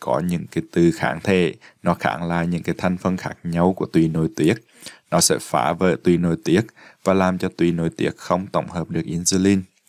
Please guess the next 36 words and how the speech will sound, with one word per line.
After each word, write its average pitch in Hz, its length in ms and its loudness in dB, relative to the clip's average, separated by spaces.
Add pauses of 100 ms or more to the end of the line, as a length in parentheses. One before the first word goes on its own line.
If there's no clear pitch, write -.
(460)
Lúc 120 180 0
này 107 320 2
á, 123 80 0 (300)
sẽ - 180 0
không 110 320 -2
có 69 220 0
insulin 98 580 0 (180)
và 92 140 2
sẽ - 180 -2
không 101 280 -2
có 98 240 0
cái, 85 280 0 (180)
cái 110 200 0
chất 107 160 -2
xúc - 260 0
tác - 240 -2
nào 90 240 0
có - 220 -8
thể - 120 -4
đưa 90 360 0
glucose 92 560 2
vào 87 100 2
bên 87 140 -4
trong 87 220 -2
tế - 160 -4
bào 85 240 0
được 85 200 -2
nữa. 85 280 2 (540)
Toàn 98 220 4
bộ 87 220 0
glucose 92 520 0
mà 87 80 -2
bệnh 85 220 -4
nhân 85 140 -2
ăn 90 240 -4
vào, 90 380 0